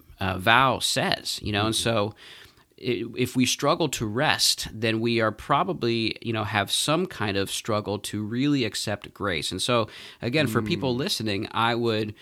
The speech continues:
Speaker 1: you know, urge you to kind of consider that. Consider your relationship with rest and, and, and therefore your relationship with grace and, and
Speaker 2: Mm-hmm.
Speaker 1: with God's love for you. And, and, and think, think about that.
Speaker 2: Mm-hmm.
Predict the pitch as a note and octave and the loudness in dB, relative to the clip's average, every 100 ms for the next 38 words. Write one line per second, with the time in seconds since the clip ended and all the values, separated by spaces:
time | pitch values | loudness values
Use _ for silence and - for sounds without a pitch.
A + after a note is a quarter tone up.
0 | - - - _ G#2 G#2+ - C3 E3 D#3 | -20 -20 -20 _ -2 -2 2 4 6 4
1 | A#2 A2+ - - A#2+ A#2 - - A2+ - | 2 0 -2 0 0 0 -2 -4 0 0
2 | C#4+ C3 F#2 - D#2 - G2+ - E3 D#3 | 2 0 0 -2 -4 -6 -4 -2 0 0
3 | C3 A#2+ A2+ G#2+ - G#2 - G#2 G2+ _ | 0 0 0 0 -2 -4 -2 -2 -4 _
4 | _ - G#2+ - - F2 F2+ D#2+ - - | _ -4 -2 -4 -10 -4 -2 0 0 -2
5 | - - - - - G#2 G#2 G#2 - G#2+ | -8 -18 -20 -20 -4 2 2 2 0 -2
6 | G#2 G#2 G#2 G#2 G#2+ A2+ - G#2+ G2+ G2 | -2 -4 -4 0 2 0 0 -2 0 -2
7 | G2+ G2 G#2 - G2 G2+ F#2+ F#2+ F#2+ - | -2 -2 -2 -4 -4 -4 -4 -4 -4 -6
8 | - - _ A#2+ D#3+ - - - F#2+ E2+ | -16 -20 _ -4 -4 -4 -4 -4 -6 -6
9 | F2+ G2 G2+ F2 F2 - G2+ G#2+ A2 A2 | -4 -2 -4 -6 -14 -18 -2 2 4 2
10 | - - - F#2+ G#2 G2+ - F#2+ F2 C2 | -2 -6 -8 -8 -4 -4 -4 -6 -4 -6
11 | - G#2+ - B2+ B2+ - B2 A3 A3 - | -6 -6 -2 0 0 -2 -6 -6 -8 -12
12 | - - - F3 - - - - _ _ | -6 -4 -2 -4 -4 -10 -10 -20 _ _
13 | - F#2 | -10 -10